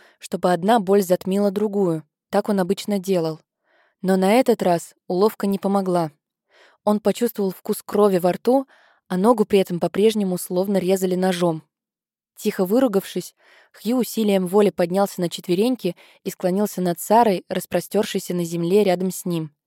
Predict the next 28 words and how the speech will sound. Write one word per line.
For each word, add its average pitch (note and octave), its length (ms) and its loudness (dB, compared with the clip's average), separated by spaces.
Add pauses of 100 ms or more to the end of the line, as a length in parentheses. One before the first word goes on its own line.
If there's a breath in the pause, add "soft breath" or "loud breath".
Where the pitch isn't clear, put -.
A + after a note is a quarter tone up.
(720 soft breath)
«Как G3+ 240 -2
вы? E3+ 180 -4 (360)
Что-то - 280 -4
с - 100 -6
ногой?» G3 380 4 (1160)
Она F#3+ 240 2
кивнула, G3+ 420 2
морщась F#3+ 420 0
от E3 120 -4
боли, G#3 480 4
и F#3 80 -6
простонала: F3 720 -2 (500)
«С - 220 -16
лодыжкой». G3+ 1000 -2 (1120 soft breath)
Хью A3 300 -6
встал G3+ 320 0
на F#3+ 100 0
колени G3 400 2
рядом F3 260 0
с - 140 -10
ней A#3 340 -2
и F#3 100 -10
едва F3+ 280 0
не G#3+ 100 0
потерял F#3+ 380 0
сознание F#3 540 0
от F3+ 80 -6
боли. F3 420 -2